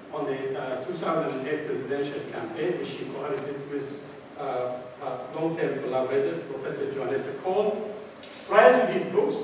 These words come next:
she has published a number of texts within African American and women's studies, which have been noted as seminal works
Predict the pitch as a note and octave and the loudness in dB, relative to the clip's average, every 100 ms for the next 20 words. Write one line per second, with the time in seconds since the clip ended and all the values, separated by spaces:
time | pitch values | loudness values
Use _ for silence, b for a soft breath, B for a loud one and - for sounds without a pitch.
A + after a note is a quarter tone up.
0 | - - - F#3 E3 E3 D#3+ A3 G#3 F#3 | -6 -10 -4 0 0 0 0 0 0 0
1 | F3+ F3+ G3+ - - - - - - - | 2 2 2 2 0 -2 -6 -6 -8 -12
2 | - - - - C#3 E3 F#3+ F#3 F#3 F#3 | -16 -18 -18 -14 -2 4 6 6 6 4
3 | E3+ D3 D#3+ E3 E3+ E3 D#3+ C#3 F3 E3+ | 0 2 2 2 0 0 -2 0 0 0
4 | - - - C#3+ D3 D3 E3 D#3+ D3+ C#3 | -2 -2 -6 -6 -8 -6 -6 -4 -2 -2
5 | C3+ C#3 F#3 F#3 F3+ - - A3+ G#3+ F3+ | 0 0 0 -2 -2 -4 0 2 4 4
6 | - - | 2 -2